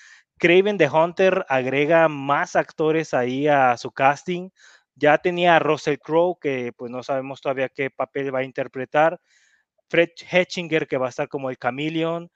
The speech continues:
Ariana DeBose, que va a estar como Calypso. Alessandro Nivola, que va a estar como un villano aún desconocido. Se supone que Kraven es el villano, pero bueno, va a haber otro villano ahí. Christopher Abbott, que va a ser el Foreigner. Y se suma además Levi Miller,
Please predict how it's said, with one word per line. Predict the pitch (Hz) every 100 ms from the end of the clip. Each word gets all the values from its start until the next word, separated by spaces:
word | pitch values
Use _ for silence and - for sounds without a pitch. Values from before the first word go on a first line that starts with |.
| _ _
Ariana | 127 139 143 160
DeBose, | 147 127 160 175 - 165
que | 156
va | 135
a |
estar | 127 147
como | - 135 -
Calypso. | 117 123 165 - 175 180 - _ _ _
Alessandro | 147 143 123 - 143 175 180
Nivola, | 151 123 143 160 160
que | -
va | 131
a | 131
estar | - 143
como | - 147 131
un | 143
villano | 151 143 147 156 -
aún | 117 107 117 139
desconocido. | 156 - 135 120 143 156
Se | 151 123
supone | 113 139
que | 123 107
Kraven | 131 135 139
es | 135
el | 151
villano, | 135 139 -
pero | 139 120
bueno, | 123 107
va | 104
a |
haber | 113 131
otro | 131 143
villano | 131 131 135
ahí. | 135 147 170 _ _ _ _
Christopher | - 175 - - 151
Abbott, | 147 165 175
que | - 143
va | 131
a |
ser | - 151
el | 143
Foreigner. | 139 135 143 160 180 190 - _ _ _ -
Y | 214 240 _
se | - -
suma | - 165 180 190
además | 160 135 147 156 -
Levi | 165 175
Miller, | 160 156 160 175 196